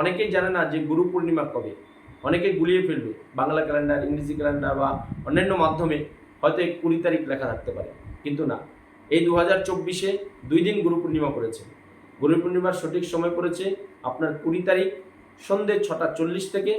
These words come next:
একুশ তারিখ রবিবার চারটে ষোলো পর্যন্ত বিকেল গুরু পূর্ণিমা আছে। এই সারাদিন আপনারা ধর্মীয় কথা আলোচনা করুন, গঙ্গায় অবশ্যই স্নান করার চেষ্টা করবেন গুরু পূর্ণিমার দিন, তাহলে আপনি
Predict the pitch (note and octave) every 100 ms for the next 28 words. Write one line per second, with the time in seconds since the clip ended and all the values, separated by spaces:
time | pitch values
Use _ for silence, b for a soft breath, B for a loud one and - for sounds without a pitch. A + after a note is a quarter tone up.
0 | - - - - E3 E3+ A#3+ - F3 D3
1 | - C3+ E3 G3 D3+ - - - - -
2 | F#3+ F#3 F#3+ G#3 - E3 F3 F3 E3+ D3+
3 | D3 C3+ C#3 B2+ A#2+ - - - B2 D3+
4 | E3+ D#3+ D3 C3 A2 - - - - -
5 | - D#3 F3+ E3+ D#3 D#3+ F3 E3+ - D#3+
6 | - - - - - - B2 C3+ D#3 D3+
7 | D3 C#3+ D3 D3+ D#3+ D#3 D#3+ E3 - -
8 | - - D3 E3 E3 D3 D3+ D#3+ D3+ C#3
9 | C3 C#3 C#3+ C#3+ D3+ E3+ E3 E3 F#3+ -
10 | - - B2+ C#3+ D3 D3 D3+ D3+ D#3+ D3+
11 | B2+ C3 - D#3+